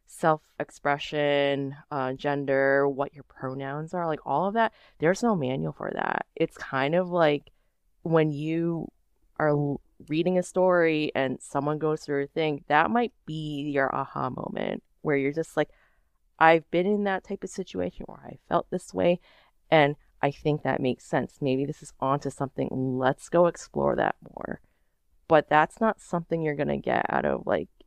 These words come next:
you know, an everyday experience because,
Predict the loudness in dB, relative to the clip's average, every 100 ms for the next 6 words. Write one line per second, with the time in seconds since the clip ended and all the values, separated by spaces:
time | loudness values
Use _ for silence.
0 | -20 _ _ _ -4 0 4 4 2 -4
1 | _ _ _ _ _ 2 4 4 2 0
2 | 0 -2 -6 -6 -2 0 0 -2 -4 -10
3 | -4 -4 -4 _